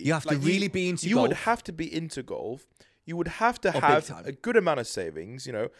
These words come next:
Speaker 2: But to be fair, you know,
Speaker 1: Yeah.
Speaker 2: most people who play golf, you know, already relatively well off if, if they can, like, afford a membership and all that stuff, right? But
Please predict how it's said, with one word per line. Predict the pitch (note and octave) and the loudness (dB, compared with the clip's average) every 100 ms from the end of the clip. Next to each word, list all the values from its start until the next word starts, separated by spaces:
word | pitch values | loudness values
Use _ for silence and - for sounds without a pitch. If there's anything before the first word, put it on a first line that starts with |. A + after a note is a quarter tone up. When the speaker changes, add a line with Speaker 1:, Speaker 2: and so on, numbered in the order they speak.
| _ | _
Speaker 2:
But | - E3+ | -8 -6
to | A3 | -4
be | A#3+ | -4
fair, | - B2+ | 2 2
you | A2 A2 | 2 -2
know, | |
Speaker 1:
Yeah. | A2 | -2
Speaker 2:
most | D3+ | -4
people | - D3+ | -4 -12
who | C3 | -12
play | D3 C3 | -4 -4
golf, | A2+ F#2+ - | -2 -6 -8
you | |
know, | G2 | -10
already | G2 G#2 | -6 -6
relatively | F#2+ A2+ G#2 - E2 B1+ | -6 -4 -6 -8 -14 -14
well | D2+ C#2 | -12 -12
off | - | -16
if, | - - - - | -20 -20 -20 -20
if | - | -20
they | F2 | -18
can, | E2+ | -16
like, | E2+ - | -18 -20
afford | - G#2+ | -16 -14
a | |
membership | F#2+ F#2+ - - - | -12 -12 -12 -14 -16
and | |
all | - G1+ | -18 -18
that | G1+ | -20
stuff, | - - - - | -16 -14 -14 -10
right? | - - | -10 -4
But | B2 | -4